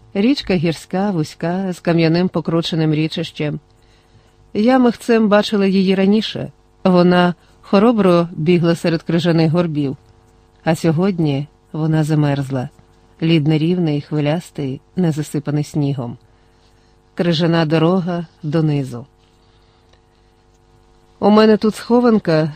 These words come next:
з льодорізами», — каже Ярий. «Витягай», — відповідаю я, не дивлячись. «У такі дні, як сьогодні,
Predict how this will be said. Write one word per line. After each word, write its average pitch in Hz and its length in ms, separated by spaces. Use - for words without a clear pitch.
з 170 240
льодорізами», — 156 720
каже 165 300
Ярий. 156 480
«Витягай», — 156 720
відповідаю 185 680
я, 180 180
не 180 120
дивлячись. 175 640
«У 180 100
такі 190 300
дні, 185 220
як 180 160
сьогодні, 170 640